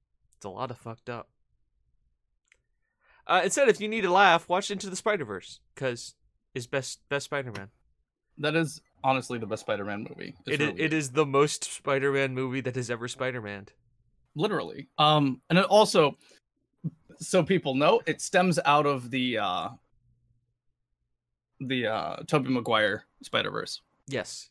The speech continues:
Speaker 1: Yes,
Speaker 2: So,
Speaker 1: it
Speaker 2: like,
Speaker 1: does.
Speaker 2: that's the one they're stemming out of. Um,
Speaker 1: Uh,
Speaker 2: they make direct nods to it.
Speaker 1: Uh,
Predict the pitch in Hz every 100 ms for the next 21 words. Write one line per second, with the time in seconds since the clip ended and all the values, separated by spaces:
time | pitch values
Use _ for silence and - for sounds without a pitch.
0 | _ 104 147 131 135 147 - 147 131 127
1 | 135 113 110 - - - _ _ _ _
2 | 135 113 110 123 151 156 151 - - 107
3 | - - - - _ _ _ _ - 107